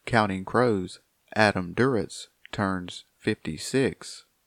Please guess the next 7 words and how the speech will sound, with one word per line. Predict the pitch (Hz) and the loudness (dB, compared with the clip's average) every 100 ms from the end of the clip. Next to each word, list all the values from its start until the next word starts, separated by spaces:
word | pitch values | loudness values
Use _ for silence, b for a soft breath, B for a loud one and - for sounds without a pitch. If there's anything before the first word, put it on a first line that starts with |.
| _ _ _ _ _ _ _ _ _ _ _ _ _ _ _ _ _ _ _ _ - | _ _ _ _ _ _ _ _ _ _ _ _ _ _ _ _ _ _ _ _ -10
American | 92 92 104 113 104 98 90 | -6 -2 2 2 0 -4 -4
Beauty | 107 143 107 | 0 0 0
director | 90 90 92 90 - 90 98 _ _ _ _ | -4 -2 0 -2 -4 -6 -8 _ _ _ _
Sam | - 101 104 95 85 | -6 -4 -2 -2 -2
Mendes | 110 135 98 90 87 92 - _ - | -2 -2 -2 -2 -2 -8 -14 _ -12
turns | 110 92 85 85 - _ | -6 -6 -6 -10 -16 _
fifty-five. | - 107 - 90 - 120 131 98 98 | -4 -4 -4 -8 0 2 2 0 -2